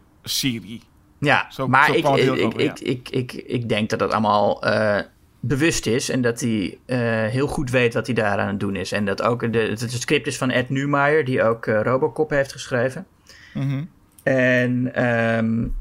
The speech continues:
Speaker 2: ik denk dat je daar, dat, dat echt, eh, wel een, een bewuste, eh, in elk geval imitatie is van het soort mainstream Amerikaanse vermaak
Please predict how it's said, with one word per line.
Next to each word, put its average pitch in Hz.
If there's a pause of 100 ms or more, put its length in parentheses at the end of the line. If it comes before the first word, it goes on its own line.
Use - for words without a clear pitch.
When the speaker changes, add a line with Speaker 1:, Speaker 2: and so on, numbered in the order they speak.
Speaker 2:
ik 117
denk 131
dat 127
je 147
daar, 123
dat, 117
dat 120
echt, -
eh, -
wel 127
een, 123
een 120
bewuste, 135 (400)
eh, 120
in 120
elk 123
geval -
imitatie 131
is 131
van 117
het 117
soort -
mainstream 120
Amerikaanse 107
vermaak 107